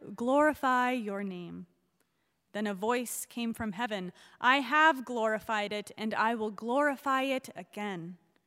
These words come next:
The crowd standing there heard it and said that it was thunder. Others said,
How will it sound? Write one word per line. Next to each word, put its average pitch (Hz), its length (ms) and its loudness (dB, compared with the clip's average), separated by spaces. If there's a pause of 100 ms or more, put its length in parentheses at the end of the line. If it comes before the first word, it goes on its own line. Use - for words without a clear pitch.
(760)
The 185 80 -16
crowd 240 340 0
standing 240 520 -2
there 196 200 -2
heard 311 220 -2
it 247 160 -2
and 233 160 0
said 302 340 0
that 311 140 2
it 294 80 -4
was 247 180 -2
thunder. 233 640 -2 (640)
Others 214 420 0
said, 208 580 -4